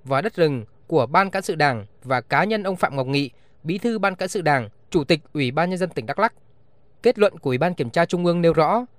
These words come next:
Ban Cán sự Đảng và ông Phạm Ngọc Nghị, Bí thư Ban Cán sự Đảng, Chủ tịch Ủy ban Nhân dân tỉnh Đắk Lắk đã thiếu trách nhiệm, buông lỏng lãnh đạo, chỉ đạo để Ủy ban Nhân dân tỉnh và một số tổ chức, cá nhân vi phạm quy định của Đảng, pháp luật của nhà nước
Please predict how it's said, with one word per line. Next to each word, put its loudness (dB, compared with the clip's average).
Ban 2
Cán -2
sự -2
Đảng 0
và 0
ông 0
Phạm -2
Ngọc -4
Nghị, 0
Bí -4
thư -2
Ban 0
Cán -2
sự -2
Đảng, 0
Chủ -2
tịch 0
Ủy -4
ban 0
Nhân -4
dân -2
tỉnh -6
Đắk -6
Lắk 0
đã -4
thiếu 0
trách -6
nhiệm, 2
buông 4
lỏng 2
lãnh -6
đạo, 4
chỉ -4
đạo 2
để 2
Ủy -2
ban 0
Nhân -2
dân 0
tỉnh -2
và 0
một -2
số 0
tổ -2
chức, -6
cá 2
nhân 0
vi 0
phạm -4
quy 4
định 2
của -4
Đảng, 2
pháp -2
luật 2
của -4
nhà -6
nước 0